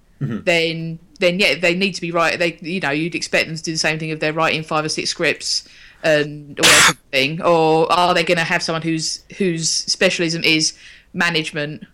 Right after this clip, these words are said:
Speaker 2: And hiring of people. It depends who they get.
Speaker 1: Hmm.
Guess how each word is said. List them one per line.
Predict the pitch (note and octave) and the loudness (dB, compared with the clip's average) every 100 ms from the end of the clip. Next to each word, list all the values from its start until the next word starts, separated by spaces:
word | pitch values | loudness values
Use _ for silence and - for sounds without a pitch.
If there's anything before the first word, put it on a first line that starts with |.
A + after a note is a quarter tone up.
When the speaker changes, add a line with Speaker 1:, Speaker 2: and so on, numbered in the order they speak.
| _ _ _ _ _ | _ _ _ _ _
Speaker 2:
And | - D#3 D#3+ | -2 -2 -4
hiring | D3+ E3+ D#3 D3+ C3+ | -4 -2 0 -2 -6
of | C3+ | -12
people. | - A#2+ C3+ G#2+ A#2 - | -8 -10 -8 -10 -10 -8
It | E3+ | -8
depends | F3+ F#3 F#3 E3+ | -6 -4 -2 0
who | E3+ | -2
they | D#3+ D#3 D#3 D#3 - - | 0 -2 -2 -6 -14 -6
get. | D#3 - - _ _ _ | -4 -4 -14 _ _ _
Speaker 1:
Hmm. | B2+ G2 | -8 -8